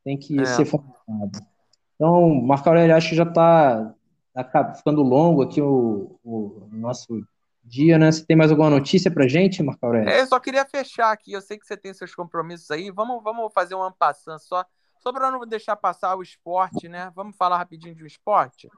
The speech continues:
Speaker 1: Vamos falar de esporte, então.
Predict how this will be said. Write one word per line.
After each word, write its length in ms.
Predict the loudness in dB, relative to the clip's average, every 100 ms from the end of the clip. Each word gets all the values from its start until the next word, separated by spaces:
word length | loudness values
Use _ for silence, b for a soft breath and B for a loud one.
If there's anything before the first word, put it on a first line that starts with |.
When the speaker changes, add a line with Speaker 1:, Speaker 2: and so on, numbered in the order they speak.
| _ _ _ _
Speaker 1:
Vamos 320 | -2 0 2
falar 260 | 4 6 4
de 120 | 0
esporte, 580 | -8 -2 2 2 2 -4
então. 480 | 0 0 0 -4